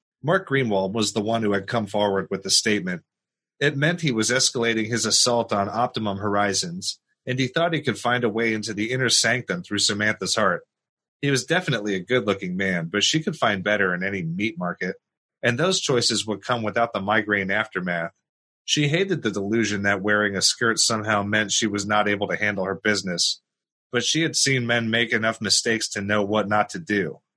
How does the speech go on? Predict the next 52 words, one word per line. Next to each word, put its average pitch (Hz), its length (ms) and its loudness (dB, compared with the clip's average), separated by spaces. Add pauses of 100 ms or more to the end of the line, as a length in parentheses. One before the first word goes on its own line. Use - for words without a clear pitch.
(220)
"First 208 300 0
things 151 220 2
first, 104 360 0
Mister 95 240 -2
Greenwald," 95 720 0
she - 160 0
replied 98 560 2
in 101 100 -2
a 98 60 -4
very 95 240 2
calm 101 320 -2
tone. 104 380 0 (480)
"The 123 100 2
first 208 280 2
step 151 280 2
in 127 80 0
avoiding 107 640 0 (120)
his 104 220 -2
trap, 90 400 2 (440)
act 139 280 0
as 117 120 2
if 123 160 2
the 113 120 2
implication 110 640 0
had 101 180 2
no 107 240 2
actual 104 460 0
merit. 85 400 -2 (500)
I 123 140 2
think 202 240 -2
we 190 100 2
need 127 240 0
to 131 140 2
address 117 420 2
your 120 120 2
group's 117 320 -2
inability 120 680 2
to 95 100 0
shore 139 340 4
up 151 100 -4
the 107 80 0
marketing 104 480 0
and 92 100 -6
distribution 120 720 0
of 90 80 -6
the 98 100 -2
projects 123 580 0
Optimum 110 460 0
Horizons 110 560 2
has 104 140 0
already 117 340 2
delivered. 98 560 0